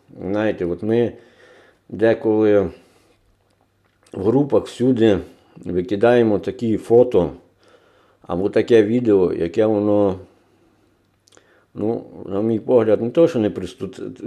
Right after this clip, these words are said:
неприпустиме, воно не естетично виглядає. От і всі наші потенційні клієнти, вони всі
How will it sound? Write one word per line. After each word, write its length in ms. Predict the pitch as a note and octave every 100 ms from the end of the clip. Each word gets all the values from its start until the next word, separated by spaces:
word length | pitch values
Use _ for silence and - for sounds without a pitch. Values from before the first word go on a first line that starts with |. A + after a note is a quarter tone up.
| A2+
неприпустиме, 840 | A2 G2+ G#2+ F2+ - - F2 E2
воно 280 | G2 C3 D3+
не 140 | C3
естетично 880 | B2+ - - A2 - B2 B2 A#2 G#2+
виглядає. 640 | G#2 G2 G2 E2 C#2+ C#2 - - - - - -
От 220 | G2 -
і 40 |
всі 200 | C#3 C#3+
наші 300 | C#3 C#3 C3
потенційні 680 | C3 C3+ C#3 C3 C#3+ C#3 C3+
клієнти, 560 | C3 C3 C3+ C3 G2 F2
вони 260 | F#2+ A#2
всі 380 | A2+ - C3 C3+